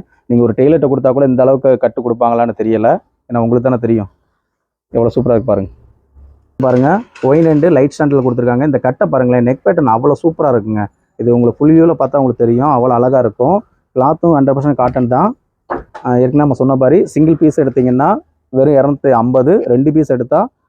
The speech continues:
நானூத்தி எண்பது, மூணு பீஸ் எடுத்தா எழுநூறு ரூபாய்க்கு கொடுக்குறோங்க. இன்னொரு இது ஆஃபர் ஒண்ணு கொடுக்குறோங்க. நீங்க ஒன்பது பீஸ் எடுங்க, ஒரு பீஸோட ரேட்டு வெறும் இருநூத்தி இருபது ரூபா. அது ரீசெல்லருக்கு வந்து ஹெல்ப்ஃபுல்லா இருக்கும்.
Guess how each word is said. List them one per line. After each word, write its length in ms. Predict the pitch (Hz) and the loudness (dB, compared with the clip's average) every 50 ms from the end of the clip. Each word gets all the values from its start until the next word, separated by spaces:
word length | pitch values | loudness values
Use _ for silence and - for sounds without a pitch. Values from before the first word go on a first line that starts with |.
| _ _ _ - | _ _ _ -4
நானூத்தி 240 | 127 123 135 139 135 | 0 0 0 0 0
எண்பது, 540 | - 135 131 131 127 131 131 165 202 - - | 2 2 2 2 2 2 2 2 2 0 0
மூணு 240 | 135 139 165 175 156 | 0 0 0 2 2
பீஸ் 180 | 160 151 - | 0 0 2
எடுத்தா 220 | 143 131 - 180 165 | 0 0 0 0 0
எழுநூறு 220 | 139 131 139 143 | 2 2 2 2
ரூபாய்க்கு 320 | 147 143 147 147 135 135 | 2 2 2 0 0 -2
கொடுக்குறோங்க. 460 | 131 123 127 123 127 123 135 160 208 240 - _ _ _ _ _ _ _ _ _ | -2 -2 0 0 0 0 0 0 -2 -2 -6 _ _ _ _ _ _ _ _ _
இன்னொரு 460 | 127 131 170 196 208 196 190 170 160 | 0 2 4 4 4 4 4 4 2
இது 400 | 143 151 156 151 139 135 131 127 123 | 2 2 2 2 4 2 2 2 2
ஆஃபர் 240 | 123 120 - 135 | 0 0 0 -2
ஒண்ணு 140 | 131 127 120 120 | -2 -2 -2 -2
கொடுக்குறோங்க. 360 | 120 117 117 117 117 120 120 120 - _ _ _ _ - | -2 -2 -2 -2 -2 -4 -4 -6 -8 _ _ _ _ -4
நீங்க 440 | 135 135 139 139 135 139 156 185 | -2 0 2 2 2 2 2 2
ஒன்பது 320 | 139 135 147 156 175 170 151 | 2 0 2 2 2 0 2
பீஸ் 220 | 180 185 185 - | 0 0 0 0
எடுங்க, 360 | 147 135 127 131 139 175 - - _ _ | 0 0 0 0 -2 -2 -4 -6 _ _
ஒரு 220 | - 123 131 - - | -4 -2 -2 -2 0
பீஸோட 220 | 151 156 151 - | -2 -2 0 0
ரேட்டு 340 | 156 139 127 131 127 139 165 | 0 2 2 2 0 0 0
வெறும் 240 | 143 127 131 147 170 | 0 2 2 2 2
இருநூத்தி 440 | 170 123 120 123 139 147 135 - 147 | 2 2 2 2 2 0 -2 -2 -2
இருபது 380 | 135 120 120 117 113 113 110 | 0 0 2 2 2 0 -2
ரூபா. 280 | 104 107 123 131 - - _ _ | -2 -2 -2 -2 -2 -6 _ _
அது 160 | - 120 120 | -4 -2 0
ரீசெல்லருக்கு 400 | 135 165 - - 147 143 131 120 | 2 0 2 2 0 0 0 0
வந்து 380 | 123 123 131 151 220 269 247 - _ _ _ _ _ _ _ _ 147 | 0 0 0 0 0 0 -2 -6 _ _ _ _ _ _ _ _ -2
ஹெல்ப்ஃபுல்லா 240 | 151 143 151 143 127 | -2 0 0 0 0
இருக்கும். 240 | 117 101 107 - | 0 -2 -6 -10